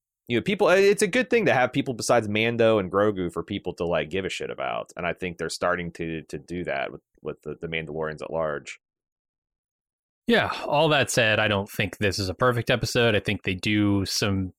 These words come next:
Speaker 2: disservice to, let's say, Dark Troopers. They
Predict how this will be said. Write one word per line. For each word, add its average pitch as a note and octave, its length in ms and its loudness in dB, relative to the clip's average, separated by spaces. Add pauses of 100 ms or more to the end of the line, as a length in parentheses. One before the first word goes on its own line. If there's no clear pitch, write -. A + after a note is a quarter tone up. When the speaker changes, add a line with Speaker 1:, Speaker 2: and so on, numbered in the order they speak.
(140)
Speaker 2:
disservice G#2+ 960 0
to, F#2+ 1080 2
let's G2 240 -2
say, F#2 200 -2
Dark D3+ 320 0
Troopers. C3+ 960 2 (160)
They G2 920 0